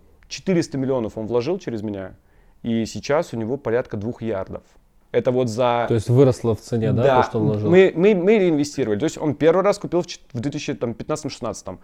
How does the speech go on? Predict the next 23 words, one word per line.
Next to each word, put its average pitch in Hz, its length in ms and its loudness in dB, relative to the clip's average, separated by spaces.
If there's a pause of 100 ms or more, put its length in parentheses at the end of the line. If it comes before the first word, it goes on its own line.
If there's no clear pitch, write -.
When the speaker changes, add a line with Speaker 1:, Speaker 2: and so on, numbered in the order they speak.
(340)
Speaker 1:
Бам-бам-бам, 147 560 6
прошло 156 260 0
время, 190 320 2
мы 147 180 2
продали, 165 340 4
купили 165 420 0
ещё. - 400 -4
Продали, 175 300 2
купили 170 280 -2
ещё. 160 280 -2 (240)
Щас 214 280 4
у 190 40 0
него 127 140 -2
два 139 220 2
ярда 135 440 2
с - 80 -16
четырёхсот 156 500 0
лямов, 143 300 0
он 143 80 0
ничего 170 240 -4
не 165 40 -2
докидывал 143 380 -2
особо. 104 380 -6